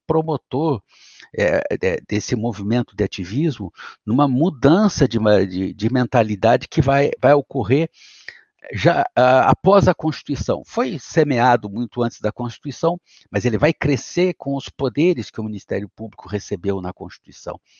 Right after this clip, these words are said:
a ponto de ser, ser chamado por muitos de, de quarto poder, né? Então, o Ministério Público de hoje, ele é completamente diferente do Ministério Público no, que eu conheci, no qual eu entrei.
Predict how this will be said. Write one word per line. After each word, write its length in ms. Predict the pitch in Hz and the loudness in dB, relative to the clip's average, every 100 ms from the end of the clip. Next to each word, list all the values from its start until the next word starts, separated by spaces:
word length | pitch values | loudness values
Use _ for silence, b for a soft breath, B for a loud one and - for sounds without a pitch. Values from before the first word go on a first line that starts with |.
| b b b | b b b
a 100 | - | -6
ponto 320 | - 131 - | -4 -6 -8
de 60 | 131 | -12
ser, 380 | - 147 143 - B B - | -2 0 0 -2 B B -4
ser 160 | 135 | -2
chamado 440 | - 113 104 107 123 | 2 0 2 -2 -2
por 160 | 127 | -8
muitos 460 | 113 104 120 - 135 - | -6 -6 -8 -12 -18 -12
de, 320 | 123 113 87 | -6 -6 -6
de 100 | 101 | -10
quarto 380 | - 127 127 120 | 0 2 2 -4
poder, 580 | - 139 101 98 - _ _ _ _ | -4 -2 -2 -4 -6 _ _ _ _
né? 200 | 95 107 - B B | -4 -4 -4 B B
Então, 260 | - 131 135 | -2 0 0
o 80 | 127 | -4
Ministério 680 | 151 185 - - 131 113 95 - | -2 -4 -6 0 2 2 -6 -14
Público 360 | 104 - - | -16 -16 -20
de 160 | 92 95 | -14 -8
hoje, 420 | 120 120 92 78 _ _ _ _ _ _ _ - | -4 -4 -6 -12 _ _ _ _ _ _ _ -6
ele 220 | 101 110 | 0 0
é 60 | - _ _ - _ | 0 _ _ -20 _
completamente 920 | 160 185 - 143 139 107 101 113 - | -2 -2 0 2 2 2 -2 -4 -6
diferente 540 | 104 - 95 98 113 98 | -16 -6 -4 -4 -6 -10
do 100 | 98 | -8
Ministério 480 | 120 120 - 123 117 | -6 -4 0 0 -2
Público 460 | - 104 113 - | -14 -14 -14 -12
no, 200 | 147 156 _ | -12 -12 _
que 120 | - 147 | 2 2
eu 80 | |
conheci, 560 | - 160 151 - 123 127 | 4 0 0 -2 -4 -4
no 120 | 92 | -6
qual 380 | - 110 120 127 | 0 2 4 2
eu 180 | 123 131 | 2 2
entrei. 480 | 143 127 110 110 | 0 0 -2 -2